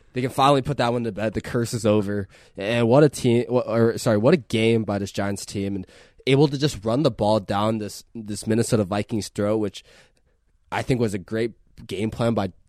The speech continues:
Brian Daboll, and he's the glue that puts this entire team together. Minnesota Vikings, a, a terrible defense, and able to exploit that, and that on, and, you know, on the defensive end.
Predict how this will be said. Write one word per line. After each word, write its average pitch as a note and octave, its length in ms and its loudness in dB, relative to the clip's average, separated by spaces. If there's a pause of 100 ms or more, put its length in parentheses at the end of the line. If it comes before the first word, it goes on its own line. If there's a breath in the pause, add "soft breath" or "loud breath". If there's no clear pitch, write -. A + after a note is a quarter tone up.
(220)
Brian G2+ 240 -2
Daboll, G2 360 -4
and G2 80 -6
he's G#2+ 220 -6
the G#2 80 -4
glue G2 260 -4
that F#2+ 160 -8
puts - 220 -6
this G2+ 160 -8
entire G2 320 -6
team G2+ 180 -8
together. F#2+ 360 -6
Minnesota G#2+ 400 -4
Vikings, F#2+ 400 -10
a, F2+ 180 -10
a G2+ 60 -10
terrible G#2 420 -10
defense, G2+ 560 -8 (220 loud breath)
and G#2 140 -6
able G#2+ 260 -4
to - 140 -8
exploit G2+ 520 -6
that, G2+ 300 -6
and F#2 220 -14
that F#2+ 220 -6
on, F#2 300 -12
and, F#2 260 -10
you G2+ 60 -4
know, F#2+ 100 -4
on F#2+ 80 -4
the F#2+ 60 -6
defensive G2 480 -6
end. F2 240 -10